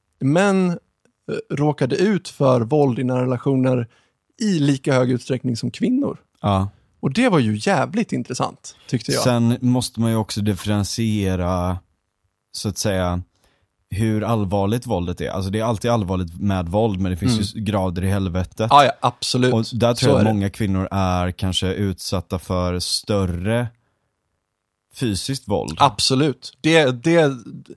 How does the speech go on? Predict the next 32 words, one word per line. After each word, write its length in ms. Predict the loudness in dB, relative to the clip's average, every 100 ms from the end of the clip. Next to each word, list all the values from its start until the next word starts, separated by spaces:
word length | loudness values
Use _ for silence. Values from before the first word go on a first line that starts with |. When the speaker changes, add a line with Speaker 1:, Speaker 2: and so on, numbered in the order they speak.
| -16 -4
Speaker 1:
att 100 | -2
bli 100 | 2
mördad 640 | 4 8 8 8 6 2 0
i 300 | -2 0 0
en 120 | 0
nära 220 | 2 4 2
relation, 580 | 0 2 2 2 0 -2 _ -8
eh, 200 | -4 0
löper 320 | 0 0 0
du 260 | 0 0 -2
extremt 480 | -6 -4 -2 0
mycket 200 | -2 -8
större 260 | -8 -6 -6
risk 300 | -8 -10 -14 -4
för 160 | -2
att 140 | -2 -2
bli 260 | 0 0
om 160 | -2 -4
du 100 | 0
är 160 | 0 0
kvinna. 440 | -4 -6 -4 -8 _
Speaker 2:
Ja. 260 | -2 -2 -4 _ _
Speaker 1:
Eh, 400 | -6 -4 -6 -8
så 160 | -6 -8
att 260 | -8 -20 -18
det 80 | -6
är 140 | -4 -4
ingen 160 | -6
snack 440 | -8 -12 _ _ -16
om 120 | -12 -6
saken, 420 | -6 -6 -8 -14
liksom. 240 | -14 -16